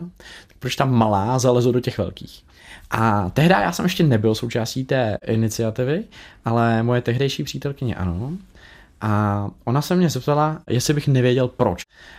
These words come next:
A já jsem řekl, to je přece jasný. To jsem byl ale hlupák, protože to ani zdaleka jasné není. Ale nakonec jsme nějakou odpověď sepsali.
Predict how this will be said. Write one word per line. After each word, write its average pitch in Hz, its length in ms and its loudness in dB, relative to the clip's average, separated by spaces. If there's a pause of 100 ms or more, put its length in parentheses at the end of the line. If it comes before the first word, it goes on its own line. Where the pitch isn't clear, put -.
A - 80 -4
já 107 60 0
jsem 113 140 -2
řekl, 120 120 -4
to 123 100 2
je 110 60 2
přece 117 260 -2
jasný. 117 480 -2 (440)
To - 80 -6
jsem 143 200 -4
byl 113 140 0
ale 95 140 -2
hlupák, 92 520 -4
protože 113 360 2
to - 220 0 (140)
ani 120 200 2
zdaleka 117 420 2
jasné 127 360 0
není. 107 400 -2 (440)
Ale 135 200 2
nakonec 190 400 2
jsme 160 140 4
nějakou 139 320 2
odpověď - 360 -4
sepsali. 160 360 -2